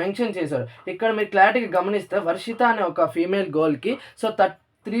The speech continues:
థౌజండ్ ర్యాంక్కి ఒక కాలేజ్ అనేది వచ్చింది, ఓకేనా? So, గాయత్రి విద్యా పరిషత్ కాలేజ్ త్రీ థౌజండ్కి ఓసీ క్యాండిడేట్కి అనేది వచ్చింది. So, మీకు ఆ కాలేజ్ ఓసీ క్యాండిడేట్కి రావాలంటే, so, మ్యాక్సిమం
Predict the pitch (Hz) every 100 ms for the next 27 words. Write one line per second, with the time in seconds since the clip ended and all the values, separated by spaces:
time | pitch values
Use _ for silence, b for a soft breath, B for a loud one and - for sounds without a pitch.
0 | 240 220 226 254 196 190 202 185 190 254
1 | - 190 202 220 196 185 208 175 - 196
2 | 117 127 156 196 185 B B 180 180 190
3 | 208 220 190 214 214 190 196 - 190 196
4 | 208 294 196 196 196 196 202 202 247 190
5 | 202 220 196 190 185 196 208 165 127 175
6 | 123 B B - 214 214 247 240 226 214
7 | 208 226 214 165 202 214 214 196 190 190
8 | - 151 165 165 131 120 226 - B -
9 | 190 170 214 214 233